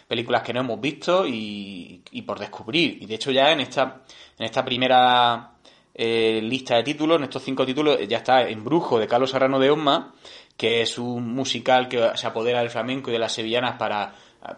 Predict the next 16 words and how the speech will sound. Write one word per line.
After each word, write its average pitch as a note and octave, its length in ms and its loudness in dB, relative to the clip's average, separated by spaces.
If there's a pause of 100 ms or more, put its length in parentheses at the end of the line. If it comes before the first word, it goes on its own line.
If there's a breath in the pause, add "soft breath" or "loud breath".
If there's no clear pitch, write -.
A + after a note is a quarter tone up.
pro-, - 140 -10
producir C3 580 0
algo C#3 200 4
mucho C3 200 -6
más A#2+ 80 0
experimental C3+ 840 2
y A2+ 120 -12
sobre F#2+ 240 -10
todo A2 480 -4
un G2+ 180 -14
trabajo A2 420 -2
de, G#2 380 -6
escénico A#2+ 480 -6
de G2+ 380 -10
los F#2 120 -12
decorados G#2 600 -2